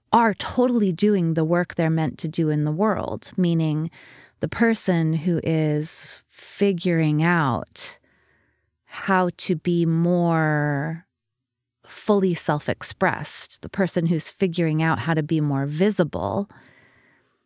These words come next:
is the person who is teaching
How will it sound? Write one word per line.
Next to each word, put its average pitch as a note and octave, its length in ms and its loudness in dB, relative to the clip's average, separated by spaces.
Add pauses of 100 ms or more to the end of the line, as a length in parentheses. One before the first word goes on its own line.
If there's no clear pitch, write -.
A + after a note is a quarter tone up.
(600)
is E3 720 0 (160)
the F#3 80 2
person F3+ 400 2
who E3 120 2
is D3 220 -2
teaching E3 920 -2